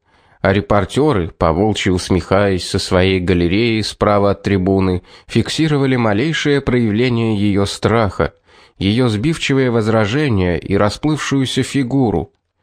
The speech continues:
Несмотря ни на что, именно она вызывала наибольший интерес,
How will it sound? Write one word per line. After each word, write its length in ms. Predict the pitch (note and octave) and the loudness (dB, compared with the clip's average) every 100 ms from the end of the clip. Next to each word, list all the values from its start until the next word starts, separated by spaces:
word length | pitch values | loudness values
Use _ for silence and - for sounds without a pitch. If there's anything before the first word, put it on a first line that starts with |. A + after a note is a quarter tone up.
| _ _ - | _ _ -2
Несмотря 540 | G2 A#2 C3+ C3+ D#3 | 0 0 0 0 0
ни 140 | F3+ E3 | 0 0
на 160 | D#3 | 0
что, 240 | C3+ - D#3+ | -2 -2 -2
именно 600 | - D3+ E3 D#3+ D3+ D3 | 0 0 2 0 0 0
она 280 | D3 E3 F2+ | 0 0 0
вызывала 500 | F2+ F#2 F#2+ G2 G2 | 0 0 0 2 2
наибольший 640 | G2 F#2+ F2 A2 - G#2+ | 0 0 0 0 2 0
интерес, 680 | F#2+ G#2 A#2+ C3+ G2+ - | 0 0 0 0 -4 -8